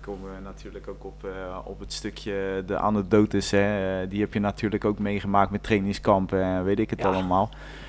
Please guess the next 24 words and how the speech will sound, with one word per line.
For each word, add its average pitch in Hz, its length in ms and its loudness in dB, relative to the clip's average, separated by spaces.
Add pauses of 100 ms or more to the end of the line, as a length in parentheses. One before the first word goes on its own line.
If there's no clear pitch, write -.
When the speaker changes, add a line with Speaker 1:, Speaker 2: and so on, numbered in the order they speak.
(260)
Speaker 1:
Eh, 107 240 2
wat 120 180 4
is 120 120 0
er 120 180 10
al-, 104 320 8
wat 117 200 2
is 123 120 4
er 113 80 2
bij 120 120 8
jou 123 180 10
altijd 117 480 4
bijgebleven 92 720 6
bij 98 100 4
het 95 120 2
stukje 98 680 4
van, 98 180 2
nou, 101 320 6 (100)
dat 104 180 0
vergeet 104 380 4
ik 98 140 2
nooit 104 260 4
meer? 107 240 4 (420)
Ik, - 260 -2
eh, 101 460 12